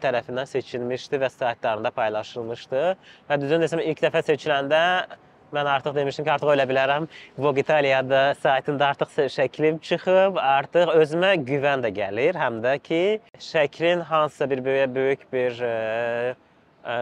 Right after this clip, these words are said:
jurnal tərəfindən, nəşr tərəfindən seçilir və bəyənilir. Həm də ki, Vogue Italia, bir çox Vogue var dünyada.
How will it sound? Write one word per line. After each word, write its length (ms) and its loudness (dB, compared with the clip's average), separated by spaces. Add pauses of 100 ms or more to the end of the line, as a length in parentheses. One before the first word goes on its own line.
jurnal 480 0
tərəfindən, 540 -2
nəşr 320 -10
tərəfindən 580 -4
seçilir 480 -6
və 140 0
bəyənilir. 680 -2 (380)
Həm 160 0
də 80 2
ki, 160 -2
Vogue 240 2
Italia, 420 2
bir 80 0
çox 220 0
Vogue 320 0
var 180 0
dünyada. 600 -4